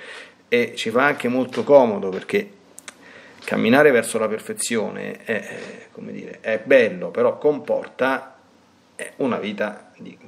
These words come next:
con, con, con qualche sacrificio, insomma, non, cioè, Gesù l'ha detto nel Vangelo: Sforzatevi di passare per la porta stretta, perché Molti ci proveranno, ma non ci riusciranno, no? Ecco, quindi, eh,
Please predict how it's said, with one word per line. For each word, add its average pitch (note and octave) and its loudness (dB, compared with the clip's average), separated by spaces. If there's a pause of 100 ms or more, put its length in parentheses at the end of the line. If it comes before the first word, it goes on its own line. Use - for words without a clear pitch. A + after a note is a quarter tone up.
(200)
con, G2+ -12
con, - -2
con D3 2
qualche A#2+ 0
sacrificio, G2+ -4
insomma, - -12
non, G2 -12
cioè, - -12
Gesù - -6
l'ha A2+ -2
detto C3+ 0
nel G#2+ 0
Vangelo: F#2 -8 (680)
Sforzatevi G2 2
di F#2+ -4
passare G2 2
per F#2+ -2
la F#2+ -2
porta G2 -6
stretta, G2+ -6
perché - -8 (1120)
Molti C3 10
ci A2 -4
proveranno, A#2 4
ma G2+ -4
non G2+ -8
ci G2+ -12
riusciranno, G2+ -10
no? A2+ -10
Ecco, - -20
quindi, G2 -10 (880)
eh, - -12